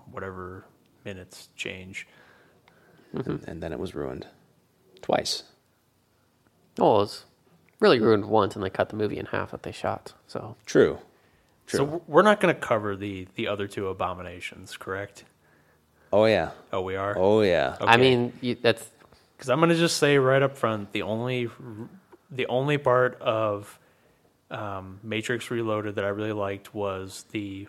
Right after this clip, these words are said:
Speaker 1: fight that they have in the Merovingian's mansion
Speaker 3: Mm-hmm.
Speaker 1: between his thugs and Neo. I thought that was a really good scene, and whatever C G I they were using in that scene, I couldn't tell, and that was pretty neat.
Speaker 3: Wire fighting.
Speaker 1: Right.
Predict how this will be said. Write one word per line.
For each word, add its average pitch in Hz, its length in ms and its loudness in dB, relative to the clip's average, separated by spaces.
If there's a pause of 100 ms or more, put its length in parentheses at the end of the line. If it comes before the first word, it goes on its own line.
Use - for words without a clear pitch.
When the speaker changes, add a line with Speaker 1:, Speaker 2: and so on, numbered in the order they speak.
(100)
Speaker 1:
fight 120 380 -2
that 117 120 -4
they 110 100 -2
have 110 280 -4
in 110 80 -10
the 101 80 -10
Merovingian's 104 840 -8
mansion 104 600 -10 (220)
Speaker 3:
Mm-hmm. 90 340 -4 (800)
Speaker 1:
between 101 480 -8
his 104 260 -8
thugs 101 420 -2
and 95 120 -10
Neo. 101 280 -4
I 104 80 0
thought 120 220 0
that 120 160 0
was 107 260 -8 (100)
a 110 80 -6
really 135 340 0
good 135 200 -2
scene, 120 520 -4
and 101 240 -4
whatever 123 260 0
C 127 240 -8
G 120 180 0
I 117 120 2
they 117 100 -2
were 110 100 -4
using 110 360 -6
in 117 100 -6
that 120 200 -4
scene, 123 200 -6
I 104 60 -6
couldn't 104 320 -12
tell, 110 500 -2
and 101 360 -12 (180)
that 104 180 -4
was 117 160 -6
pretty 120 260 -4
neat. 113 420 -8
Speaker 3:
Wire 101 320 0
fighting. 85 440 -2 (380)
Speaker 1:
Right. 113 300 2